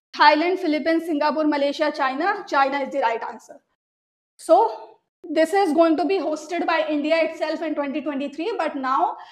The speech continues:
the, uh, B W F Championship, World Championship of twenty twenty-six has been ho-, handed down to India. So India is going to host this championship instead of this cup. Guys, remember that this Sudirman Cup is for mixed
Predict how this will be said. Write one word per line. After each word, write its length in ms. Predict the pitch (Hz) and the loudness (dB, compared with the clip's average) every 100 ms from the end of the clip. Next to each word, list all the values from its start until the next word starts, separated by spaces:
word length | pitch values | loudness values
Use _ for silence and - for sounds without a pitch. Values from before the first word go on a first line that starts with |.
| - - | -18 -2
the, 460 | 330 320 330 - | 2 4 4 0
uh, 120 | 277 | 0
B 220 | 247 320 330 | 2 2 4
W 280 | 311 302 | 4 4
F 260 | 320 320 - | 2 2 0
Championship, 680 | 311 285 269 302 302 302 269 | 4 4 4 0 2 2 2
World 300 | 277 285 302 | 4 4 4
Championship 720 | - 294 277 294 294 330 320 320 - | 2 0 2 0 0 2 2 2 4
of 260 | 285 294 294 - | 6 6 4 -2
twenty 340 | 294 285 285 330 | -4 -2 -2 -2
twenty-six 640 | 311 294 311 - 311 254 | -2 -2 -6 -2 -2 -2
has 300 | - 269 254 | 0 0 2
been 140 | 330 320 | -2 0
ho-, 220 | 269 539 - | 0 0 -4
handed 400 | 294 277 294 277 | -4 0 0 0
down 240 | 269 262 | 0 -2
to 80 | 311 | -4
India. 300 | 320 233 214 | -4 -4 -8
So 80 | 269 | -8
India 160 | 277 285 | -4 -4
is 60 | 254 | -2
going 220 | 269 262 | -6 -6
to 80 | 302 | -6
host 200 | 269 - - | -6 -6 -10
this 140 | 349 - - _ _ _ - | -8 -10 -18 _ _ _ -4
championship 540 | 302 262 302 277 415 - | -4 -2 -4 -4 -6 -8
instead 400 | 285 - 302 285 | -10 -2 2 2
of 160 | 269 | 2
this 180 | 311 330 | 0 -2
cup. 220 | - 214 - - - | -4 -6 -8 -20 0
Guys, 260 | 330 339 294 | 4 4 4
remember 340 | 302 302 302 359 | 4 4 6 6
that 220 | 320 285 | 6 4
this 240 | 330 320 330 | 2 0 0
Sudirman 480 | 277 311 320 311 294 | 2 2 2 0 4
Cup 320 | 285 254 - | 4 4 4
is 240 | 294 302 - | 4 4 2
for 240 | 277 320 | 2 2
mixed 440 | 254 294 359 - | 0 0 -2 -6